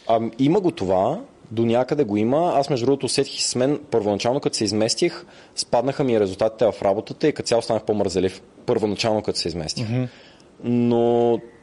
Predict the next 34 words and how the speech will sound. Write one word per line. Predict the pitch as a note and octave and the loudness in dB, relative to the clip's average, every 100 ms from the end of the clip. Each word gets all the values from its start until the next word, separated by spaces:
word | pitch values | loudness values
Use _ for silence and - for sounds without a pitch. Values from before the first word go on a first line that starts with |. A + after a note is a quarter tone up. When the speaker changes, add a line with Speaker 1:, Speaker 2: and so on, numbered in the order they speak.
| - - | -20 -4
Speaker 1:
може | C3 C#3+ D3+ | 2 2 2
би | D#3 | 0
това | C#3+ | 2
беше | C3+ D3 | 2 0
свързано | - C#3+ D#3 | 0 0 2
и | D3+ | 0
с | - | -2
това, | C3+ | -2
че | - | -2
като | C3 - | -4 -2
цяло | A#2+ | 0
не | C#3 | 2
можехме | C#3 C#3 C#3 C#3 | 2 0 0 0
да | B2 | 0
сме | B2 | -2
толкова | - A2 B2+ | -2 -2 0
мобилни | A2 G2+ A2 | 0 0 0
и | A2 | 2
да | G2 | 2
работим. | F#2+ G#2+ A2 | 2 0 0
То | G2+ | -2
беше | G2 - - - _ - A2+ | -2 -4 -10 -20 _ -12 -8
такъв | - A2 A2 | -4 -4 -2
момент, | G#2+ A2 | -2 0
че | |
трябваше | G#2+ G#2 - | 0 0 2
да | G2+ | 0
работим | F#2+ G#2 G#2 | 0 -2 -4
от | - | -4
вкъщи. | A2+ G#2 - C#3 - - | -4 -4 -6 -8 -10 -4
Speaker 2:
Да. | A#2+ A2+ C3 - - | 2 2 0 -12 -12
Speaker 1:
И | - B2+ C3 C3 C3 C3 | 0 4 6 6 6 4
според | B2+ C#3+ C3+ | 2 0 2
мен, | D3+ D#3 D#3 | 0 0 -2